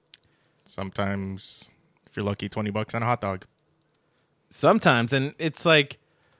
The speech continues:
Speaker 2: okay, for you, this is, you wanna be the guy. You,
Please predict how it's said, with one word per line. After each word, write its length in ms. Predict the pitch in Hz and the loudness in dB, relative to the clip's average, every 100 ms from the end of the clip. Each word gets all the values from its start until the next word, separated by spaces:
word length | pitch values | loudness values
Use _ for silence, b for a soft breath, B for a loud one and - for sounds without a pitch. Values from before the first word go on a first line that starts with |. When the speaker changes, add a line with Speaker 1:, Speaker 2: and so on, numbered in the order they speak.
| _ 139 | _ 2
Speaker 2:
okay, 420 | 185 196 180 185 | 4 6 6 6
for 160 | - | 2
you, 300 | 147 175 240 | 2 4 2
this 200 | 180 156 | 2 0
is, 340 | 156 123 - - b b b | -2 -4 -6 -12 b b b
you 160 | 135 | 2
wanna 240 | 190 170 156 | 4 4 4
be 180 | 156 143 | 4 4
the 120 | 131 | 2
guy. 440 | 120 151 143 127 | 6 8 10 8
You, 280 | 117 135 | 6 0